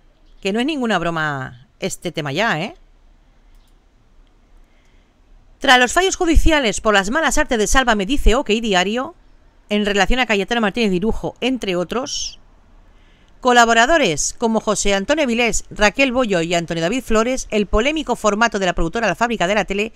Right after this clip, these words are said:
acumula otro varapalo de cientos de miles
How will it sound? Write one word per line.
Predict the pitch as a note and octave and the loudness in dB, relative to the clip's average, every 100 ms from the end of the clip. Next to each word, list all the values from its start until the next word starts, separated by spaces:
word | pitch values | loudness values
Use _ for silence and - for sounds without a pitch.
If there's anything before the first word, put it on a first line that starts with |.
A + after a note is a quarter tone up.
| - - - | -16 -6 4
acumula | A3+ - B3+ D4 E4 G#3+ - - | 4 4 0 2 4 4 2 2
otro | F4 - A3 | 2 2 0
varapalo | A3+ D4 G#3 B3 C4 C4 C4 - - | 2 2 4 4 4 2 -2 -14 -12
de | G3+ A3+ | 2 4
cientos | A3 D4 D#4 D#4+ D#4+ - - | 6 4 2 0 0 -2 -8
de | F#3 G3+ | -2 2
miles | C4+ C4+ B3+ - | 2 0 -2 -6